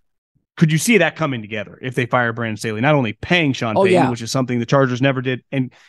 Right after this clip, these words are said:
Speaker 1: give, I'd give up pick twenty-one for him all day long. I mean, that's the easy part. W-, will they pay him twenty plus million dollars a year?
Speaker 2: Yeah, um, Jimmy Johnson, uh, the Spanos family, they offered Jimmy Johnson the job,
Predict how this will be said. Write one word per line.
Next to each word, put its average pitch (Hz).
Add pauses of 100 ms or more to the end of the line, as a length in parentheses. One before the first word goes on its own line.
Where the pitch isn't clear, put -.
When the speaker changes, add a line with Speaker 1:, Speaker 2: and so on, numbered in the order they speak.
(100)
Speaker 1:
give, 240
I'd 196
give 170
up 123
pick 160
twenty-one 143
for 131
him 131
all 123
day 113
long. 110
I 101
mean, 110
that's 135
the 110
easy 123
part. 107 (360)
W-, 160
will 202
they 165
pay 160
him 110
twenty 113
plus 107
million 104
dollars 107
a 101
year? 104 (180)
Speaker 2:
Yeah, 226 (240)
um, 190 (360)
Jimmy 220
Johnson, 139 (180)
uh, 101
the 104
Spanos 220
family, 135
they 156
offered 185
Jimmy 135
Johnson 127
the 107
job, 101